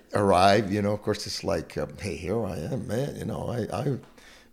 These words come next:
used to run clinics in the Army. I mean, I'm, I'm a gift, you know. <laughs> Well, the,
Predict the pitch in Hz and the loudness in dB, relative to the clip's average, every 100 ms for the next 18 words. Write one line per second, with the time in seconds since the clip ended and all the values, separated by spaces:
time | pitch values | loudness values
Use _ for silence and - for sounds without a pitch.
0 | - - - - 123 - 107 117 104 - | -20 -12 -6 -2 -2 0 2 4 2 0
1 | 131 151 113 - 85 95 107 127 127 95 | 2 2 0 -4 -4 0 2 4 4 2
2 | 87 98 92 87 95 120 117 - - 127 | 2 0 0 -2 -2 -4 -6 -14 -6 -4
3 | 117 - - - - - 98 - 151 - | -4 -6 -18 -20 -12 -10 -8 6 6 6
4 | - - 87 110 135 165 - - - 147 | 0 -6 2 6 6 6 4 6 8 8
5 | 143 - - - - - - - | 8 8 6 4 8 8 8 6